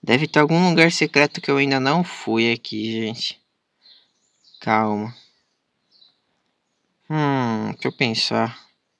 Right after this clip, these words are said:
Horas, não é pra cima.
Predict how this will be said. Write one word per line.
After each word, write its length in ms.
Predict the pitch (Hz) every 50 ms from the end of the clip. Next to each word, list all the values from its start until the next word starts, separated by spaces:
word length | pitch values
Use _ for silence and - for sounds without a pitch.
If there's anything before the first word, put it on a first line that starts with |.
| _ _ _ _ _ _ - - _ _ _ _ _ _ _ _ _ _ -
Horas, 640 | 233 220 190 156 117 101 110 120 - - 190 - -
não 280 | - 170 190 214 220 214
é 100 | 233 262
pra 220 | - 254 226 196
cima. 480 | 180 - - - - - 90 - -